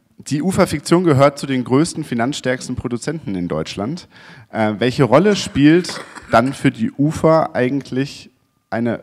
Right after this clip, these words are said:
Filmförderung, wo man doch, wenn man nach Cannes fährt und guckt, äh, immer mehr Produzenten sieht, die sich ihre Gelder schon selbstständig aus dem Ausland mit Koproduktionspartnern holen?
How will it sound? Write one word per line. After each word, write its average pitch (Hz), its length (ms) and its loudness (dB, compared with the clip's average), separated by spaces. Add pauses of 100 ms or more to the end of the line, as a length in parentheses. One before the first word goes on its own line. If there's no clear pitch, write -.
Filmförderung, 139 720 0
wo 120 120 4
man 127 200 4
doch, 123 260 4
wenn 110 80 -2
man 104 120 2
nach 95 160 -4
Cannes 131 280 0
fährt 127 300 2
und 113 160 -4
guckt, - 360 -4
äh, - 200 -8
immer 117 220 2
mehr 120 340 4 (380)
Produzenten 120 500 0
sieht, 110 240 -4
die 113 80 0
sich 107 240 -6
ihre 107 220 -2
Gelder 107 360 2
schon 107 220 -2
selbstständig 110 680 -2
aus - 80 -8
dem - 100 -8
Ausland 117 460 0
mit 101 100 -8
Koproduktionspartnern 107 1080 -4
holen? 156 360 8